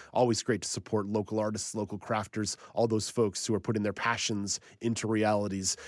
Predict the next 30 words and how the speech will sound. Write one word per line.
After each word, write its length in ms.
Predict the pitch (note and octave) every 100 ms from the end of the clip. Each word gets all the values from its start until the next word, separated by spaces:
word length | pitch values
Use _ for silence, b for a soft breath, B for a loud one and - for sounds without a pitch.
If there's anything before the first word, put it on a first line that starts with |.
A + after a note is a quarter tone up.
| B
Hey, 100 | A#3
Blaine, 360 | F#3+ B3 F#3+ B2+
thank 280 | - C4+ A3
you 80 |
for 80 | E3+
this, 180 | D#3+ -
man. 200 | F3 F#3+
Have 100 | A3
a 60 | A3+
great 260 | A#3+ G3
day, 240 | G#3 A3 G#3+
and, 160 | G3+
uh, 160 | F#3+ F3 - B
listen, 260 | G3 G3
enjoy, 320 | D3 B2+ E3
enjoy 360 | F#3 E3+ D3+ G3
the 100 | F3+
playoff 380 | - G3+ F#3+ -
run 160 | G3
in 60 | G3
the 80 | E3+
C 160 | -
F 160 | F#3 F#3
L. 140 | F#3+
Enjoy 220 | F3 D#3 F3+
volunteering 540 | E3 F3+ F3+ E3+ F3+
at 80 | E3+
the 60 | D3
Grey 200 | D#3+ E3
Cup. 260 | E3 F3